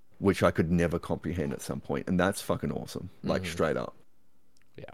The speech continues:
Speaker 1: You know, stuff that is completely normal to them, or some story, some life, even maybe some life problem, which might be whatever.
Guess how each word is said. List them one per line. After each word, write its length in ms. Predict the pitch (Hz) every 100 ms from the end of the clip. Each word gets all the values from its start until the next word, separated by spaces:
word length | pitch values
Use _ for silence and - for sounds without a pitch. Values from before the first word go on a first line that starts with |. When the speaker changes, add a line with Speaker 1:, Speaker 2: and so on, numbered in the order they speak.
| -
Speaker 1:
You 100 | 104
know, 140 | 87 85
stuff 440 | - 95 95 -
that 200 | 92 -
is 140 | 87 -
completely 520 | 95 - 101 - 92
normal 400 | 87 87 92 92
to 100 | -
them, 300 | 87 87 87
or 120 | 82
some 280 | - 85 76
story, 540 | - - 90 87 87 87
some 300 | - 73 73
life, 420 | 87 87 87 - - - -
even 260 | 107 90
maybe 240 | 90 87 85
some 220 | - 80
life 200 | 76 76
problem, 320 | - 73 76
which 160 | 82 -
might 220 | 85 80
be 180 | 76 78
whatever. 440 | 73 80 69 -